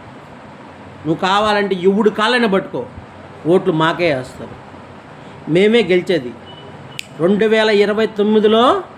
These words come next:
వస్తున్నాం, కాసుకోమని చెప్పి కూటమి వాళ్ళని. ఒక్కొక్కడికి రప్ప రప్ప, మళ్ళా తిరుగులేదు.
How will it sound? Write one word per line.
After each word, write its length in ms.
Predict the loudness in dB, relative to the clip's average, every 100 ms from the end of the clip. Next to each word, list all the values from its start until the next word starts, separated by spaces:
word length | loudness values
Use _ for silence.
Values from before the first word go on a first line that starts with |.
| -20 -20 -20 -20 -20 -6
వస్తున్నాం, 480 | -4 0 2 2 2
కాసుకోమని 540 | 0 -2 -2 -2 0
చెప్పి 180 | 0 0
కూటమి 280 | -2 0 0
వాళ్ళని. 220 | 0 -2 -8 -18 -20 -20 -20 -20 -20 -20 -20 -20 -20 -14 -8
ఒక్కొక్కడికి 800 | -6 0 0 2 0 0 0 -2
రప్ప 540 | 0 -4 -4 -6 -2
రప్ప, 440 | 0 0 -2 0 0 0 -4 -12 -20 -20 -20 -12
మళ్ళా 280 | -4 -2 -2 -2 -2
తిరుగులేదు. 500 | -2 2 2 2